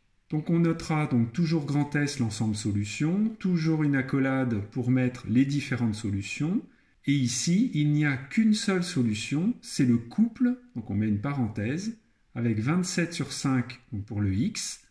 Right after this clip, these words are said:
point virgule, le y qui vaut trois cinquièmes. On ferme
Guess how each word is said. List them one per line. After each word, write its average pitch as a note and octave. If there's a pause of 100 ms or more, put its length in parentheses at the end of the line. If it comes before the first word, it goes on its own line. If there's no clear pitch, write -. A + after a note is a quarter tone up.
(380)
point E3
virgule, B2+ (280)
le B2+
y A#2
qui -
vaut B2+ (100)
trois D3
cinquièmes. B2 (520)
On D#3
ferme B2+